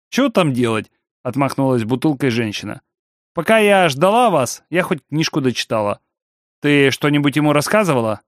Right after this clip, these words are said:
кивнул в сторону гостя Таал. «Он, оказывается, так и не понял, что находится в игре», ответила Валая. «Нет, что в компьютерной не понял», признался второй.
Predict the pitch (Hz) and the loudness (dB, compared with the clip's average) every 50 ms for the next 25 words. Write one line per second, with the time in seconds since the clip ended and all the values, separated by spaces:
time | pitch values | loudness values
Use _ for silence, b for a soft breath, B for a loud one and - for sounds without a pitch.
0 | _ _ _ _ _ _ _ _ - 143 135 135 131 123 110 - - 127 123 123 | _ _ _ _ _ _ _ _ -2 0 2 2 0 0 -2 -2 -2 -2 0 0
1 | 127 123 113 120 147 143 - - 147 120 - 139 131 117 107 98 - - _ _ | 0 0 0 0 -2 -2 -2 -6 -6 -2 -2 0 0 0 -2 -4 -6 -10 _ _
2 | _ _ _ _ _ _ _ _ - 220 233 233 233 - - 240 226 185 208 214 | _ _ _ _ _ _ _ _ -6 -2 0 2 2 2 4 2 2 2 2 0
3 | 208 - - 208 185 - 196 - 226 220 220 220 180 - 156 156 156 165 156 - | 0 0 -2 -2 -2 -2 -2 -2 -2 0 0 -2 -2 -2 0 0 2 0 0 -2
4 | - 160 156 156 139 - 165 147 131 120 - 147 147 147 151 143 135 120 107 101 | -2 -2 -2 -2 0 0 -2 -2 -2 -2 -2 0 0 2 2 2 0 0 -2 -4
5 | - - _ _ _ _ _ _ - 117 113 127 131 120 107 117 117 113 113 120 | -6 -8 _ _ _ _ _ _ -10 -8 -4 -2 -2 -2 -2 -4 -4 -2 0 0
6 | 120 117 110 101 101 107 - - _ _ _ _ _ _ _ _ _ _ - 135 | 0 -2 -2 -4 -4 -6 -10 -12 _ _ _ _ _ _ _ _ _ _ -2 0
7 | 143 131 101 92 - - - 143 131 135 135 127 123 - - 160 156 151 135 156 | 2 2 0 -2 -4 -6 -4 -2 0 2 2 2 0 -2 -2 -2 -2 0 0 2
8 | 202 214 175 120 - 120 113 110 113 113 113 120 113 - 139 110 101 92 92 90 | 2 2 2 2 0 -2 -2 -2 -2 -2 -2 -2 -2 -2 -4 -4 -4 -8 -12 -14
9 | - _ _ - 113 123 117 123 120 107 - - 107 - - 120 113 107 107 120 | -18 _ _ -4 -4 -2 0 0 -2 -2 -4 -6 -8 -8 -6 -6 -6 -4 -6 -8